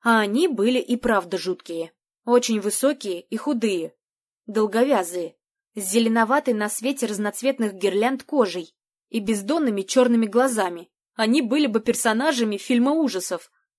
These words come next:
если бы не наряд. Кокетливыми платьицами и шапочками они будто пытались походить на рождественских эльфов. "Вы кто?" —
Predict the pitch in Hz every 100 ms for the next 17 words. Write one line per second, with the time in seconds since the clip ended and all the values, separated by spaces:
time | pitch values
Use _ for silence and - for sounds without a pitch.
0 | _ _ 214 247 247 214 220 220 269 254
1 | 175 - _ _ - 262 254 277 269 240
2 | 233 233 233 285 339 214 190 185 180 175
3 | _ - 240 311 294 247 - 196 180 170
4 | _ _ - 220 240 302 240 294 262 254
5 | 220 254 339 - 214 - 202 277 254 208
6 | 208 190 214 - 233 - 294 254 175 -
7 | 170 - _ _ - 240 240 247 - 196
8 | 220